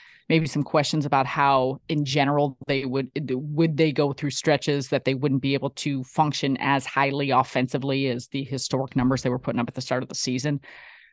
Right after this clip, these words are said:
But they're a group to me that you talk about it being, having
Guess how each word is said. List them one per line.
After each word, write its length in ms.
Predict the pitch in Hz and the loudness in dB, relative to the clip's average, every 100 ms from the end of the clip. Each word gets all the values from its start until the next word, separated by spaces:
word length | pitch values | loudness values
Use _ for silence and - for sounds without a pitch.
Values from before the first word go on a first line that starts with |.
| _ | _
But 180 | 147 131 | 0 4
they're 240 | 170 175 196 | 6 8 6
a 40 | |
group 280 | 156 165 151 | 6 2 2
to 100 | 143 | 0
me 320 | 131 143 143 | 2 2 2
that 280 | 131 131 123 - _ - _ _ _ _ - | 2 2 0 -4 _ -20 _ _ _ _ 2
you 120 | 170 | 4
talk 220 | 165 156 | 4 2
about 320 | 160 151 156 - | 4 2 0 0
it 160 | 175 165 | 0 2
being, 220 | 156 151 | 0 2
having 400 | 156 151 151 | 0 0 -2